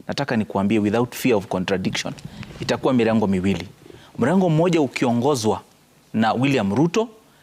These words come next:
ambaye tayari kulingana na vile O D M wanaongea na kinara wa O D M Raila Odinga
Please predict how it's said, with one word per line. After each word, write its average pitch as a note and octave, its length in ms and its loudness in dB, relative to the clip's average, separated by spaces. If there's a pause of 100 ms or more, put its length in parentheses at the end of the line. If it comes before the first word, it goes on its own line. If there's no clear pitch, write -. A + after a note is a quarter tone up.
(160)
ambaye C3 340 2
tayari C3+ 420 0 (300)
kulingana B2 340 2
na A#2 60 0
vile G#2 260 0
O C#3+ 100 4
D A#2 180 4
M A2+ 140 4
wanaongea G2+ 540 0
na F#2 320 -2
kinara A2 340 2
wa F#2 80 2
O A2+ 140 2
D A2 160 4
M A2 140 2
Raila F2+ 220 2
Odinga - 360 -2